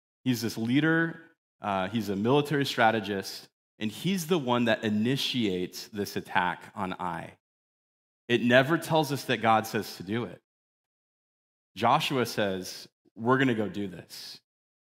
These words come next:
And we're gonna send out spies, 'cause that's what I do. And we're, here's the strategy. And,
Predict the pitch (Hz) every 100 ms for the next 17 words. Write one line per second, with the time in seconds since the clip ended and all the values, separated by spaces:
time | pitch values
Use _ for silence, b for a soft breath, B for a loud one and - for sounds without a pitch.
0 | _ 113 107 123 131 123 151 143 143 -
1 | 131 127 131 131 - 110 117 127 123 117
2 | 101 95 95 104 _ _ _ 110 107 117
3 | 123 131 131 - 135 127 123 123 123 123
4 | 92 101 92